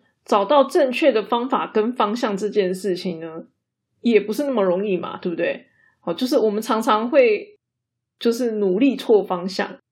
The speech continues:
然后努力错方向就会导致我们努力的东西没有成果，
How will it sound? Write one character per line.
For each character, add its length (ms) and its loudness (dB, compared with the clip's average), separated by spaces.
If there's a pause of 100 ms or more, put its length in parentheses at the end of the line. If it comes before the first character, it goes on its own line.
(500)
然 120 0
后 320 2
努 120 0
力 120 2
错 200 2
方 180 2
向 360 -4 (100)
就 120 0
会 100 6
导 220 -2
致 500 -6 (200)
我 140 0
们 420 -6 (140)
努 220 -4
力 120 4
的 60 8
东 200 0
西 200 0
没 120 -2
有 120 0
成 380 -10
果， 280 -4